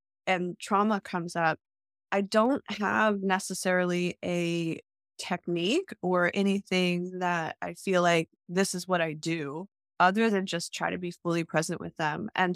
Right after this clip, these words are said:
to just blast them with love.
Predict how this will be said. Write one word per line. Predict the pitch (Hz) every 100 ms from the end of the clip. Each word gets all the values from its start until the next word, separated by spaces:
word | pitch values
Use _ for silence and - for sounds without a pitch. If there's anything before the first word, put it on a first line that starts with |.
| -
to | 185 185 175 175 - _ _ _ _
just | - 185 - - -
blast | 180 175 165 196 -
them | 170
with | 160 160
love. | 156 147 131 175